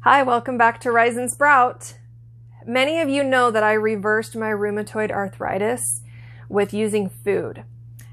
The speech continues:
uh, specifically following Doctor Goldner's healing protocol. But I wanted to make a video today talking about all of the other symptoms, and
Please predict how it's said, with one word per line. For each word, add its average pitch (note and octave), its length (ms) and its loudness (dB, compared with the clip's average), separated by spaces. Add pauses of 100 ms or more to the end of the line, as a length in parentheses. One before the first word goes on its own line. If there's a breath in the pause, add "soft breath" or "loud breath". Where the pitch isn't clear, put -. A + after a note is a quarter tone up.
(100)
uh, F#3 220 0
specifically C4 760 -2
following A#3+ 540 0
Doctor G#3+ 340 -2
Goldner's G#3+ 540 -2
healing G#3 380 -4
protocol. - 760 -6 (720 loud breath)
But G#3+ 320 4
I A3 140 2
wanted C4+ 320 -2
to D#4 100 -8
make D4 220 -4
a B3 60 2
video A#3 420 0
today G#3 480 0
talking A3 480 -4
about G#3+ 360 2
all A#3 240 2
of D4 120 0
the B3 160 -2
other A#3 480 0
symptoms, A#3+ 880 -2
and G3 640 -6